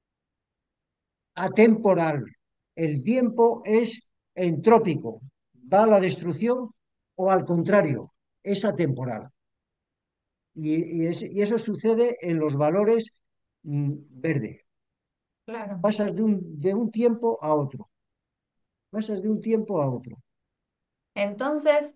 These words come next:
Speaker 2: para vos, o sea, el gregoriano en realidad no es, no está mal, porque estás despierto, o sea.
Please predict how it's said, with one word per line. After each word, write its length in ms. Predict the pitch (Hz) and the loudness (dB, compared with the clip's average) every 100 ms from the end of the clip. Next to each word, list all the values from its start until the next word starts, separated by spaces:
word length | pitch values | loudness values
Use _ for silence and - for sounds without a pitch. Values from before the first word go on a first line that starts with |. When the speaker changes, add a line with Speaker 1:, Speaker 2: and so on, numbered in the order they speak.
| - | -6
Speaker 2:
para 280 | - 208 208 | 0 2 4
vos, 340 | 220 277 311 - - _ _ _ - | 2 0 -2 -8 -20 _ _ _ -6
o 120 | 202 | -4
sea, 300 | 202 190 170 | 0 2 2
el 240 | 170 185 | 0 -4
gregoriano 640 | 185 196 196 202 233 240 240 | -2 2 2 2 0 0 -2
en 80 | |
realidad 600 | 208 202 196 214 247 269 - _ _ _ _ | 0 0 2 2 4 2 -4 _ _ _ _
no 400 | - 165 175 180 | -8 -2 0 2
es, 180 | 175 170 | 0 -2
no 100 | 190 | -4
está 280 | 185 240 214 | 0 4 6
mal, 400 | 170 160 160 - _ _ _ _ _ _ _ | 4 2 -2 -12 _ _ _ _ _ _ _
porque 220 | 175 170 | -8 -2
estás 340 | 170 170 175 170 | 0 4 2 4
despierto, 580 | 170 165 208 185 170 - | 0 2 2 2 0 -4
o 60 | |
sea. 400 | 170 175 156 - | -4 -2 -2 -4